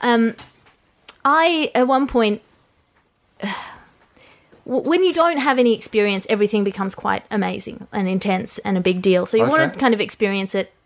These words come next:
Speaker 1: at, at a pace,
Speaker 2: Right.
Speaker 1: right? At, at, like, a, so you can enjoy each part of it, right? So, like, say you've only ever drank apple juice with, like, one part apple juice to nine parts water.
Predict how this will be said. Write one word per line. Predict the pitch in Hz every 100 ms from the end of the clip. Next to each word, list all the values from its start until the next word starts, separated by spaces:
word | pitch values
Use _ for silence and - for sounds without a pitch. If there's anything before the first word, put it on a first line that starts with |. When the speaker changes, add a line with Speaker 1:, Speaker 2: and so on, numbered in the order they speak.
| _ _ _ _ -
Speaker 1:
at, | 214 -
at | 208 196
a |
pace, | - - 262 - - - - - -
Speaker 2:
Right. | 104 -
Speaker 1:
right? | 214 233 -
At, | 220
at, | 202 202
like, | 202 196 208
a, | 190 185 - -
so | 226
you | 214
can | 208
enjoy | 202 214 208
each | 202 202 - - -
part | 330 294
of | 185
it, | - -
right? | 214 294 - - - - _ -
So, | - 220 214 208 208 214 - _ _ _ _ _ _ _ -
like, | 208 -
say | - 247
you've | 254 247 233
only | 254 269 233
ever | 208 196
drank | 202 196 190
apple | 196 202
juice | 190 190 190 - - - - _ _ _ _ _ -
with, | 190 185
like, | 180 175 - - - -
one | 226 220 214 196
part | 208 196
apple | 190 196
juice | 185 196
to | -
nine | 190 180 180
parts | 190 170 -
water. | 185 170 - -